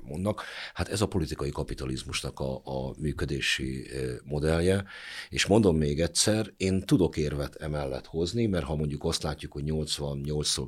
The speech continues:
kilencvenötig mi történt azokkal a vagyontárgyakkal, amelyeket akkor privatizáció során megszereztek, akkor azt látjuk, hogy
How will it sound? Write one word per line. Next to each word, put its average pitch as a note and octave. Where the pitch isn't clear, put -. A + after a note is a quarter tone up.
kilencvenötig C#2+
mi D#2
történt C#2+
azokkal C#2+
a -
vagyontárgyakkal, C#2+
amelyeket B1+
akkor -
privatizáció C#2
során B1+
megszereztek, F#2+
akkor F2
azt -
látjuk, F2
hogy D#2+